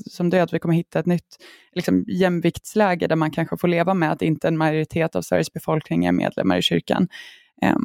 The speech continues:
och frågan är ju då, ska man göra det här till ett, eh,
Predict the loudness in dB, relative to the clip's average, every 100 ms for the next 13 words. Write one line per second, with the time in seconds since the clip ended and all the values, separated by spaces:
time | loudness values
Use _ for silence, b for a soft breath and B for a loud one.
0 | -4 -4 0 0 0 0 0 0 -2 -2
1 | 0 0 0 0 0 2 0 0 0 0
2 | -2 -2 -2 0 -2 -2 _ -4 0 2